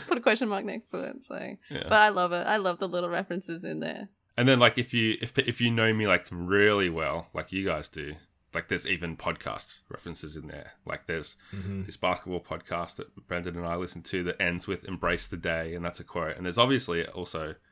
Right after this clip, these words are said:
Speaker 2: spoilers, a "Stay hungry, a stay hungry, stay humble"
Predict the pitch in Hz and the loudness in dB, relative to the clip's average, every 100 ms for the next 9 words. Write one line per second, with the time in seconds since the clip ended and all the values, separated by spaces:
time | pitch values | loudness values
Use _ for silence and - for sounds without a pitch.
0 | _ - - 95 98 85 - - 85 - | _ -16 -6 0 2 0 -4 -8 -8 -2
1 | 90 87 95 98 95 87 82 - _ _ | 0 2 2 0 2 0 0 -8 _ _
2 | _ _ _ - - 90 98 90 90 - | _ _ _ -4 0 2 2 0 -2 0
3 | 87 92 92 98 82 | -2 0 0 0 -2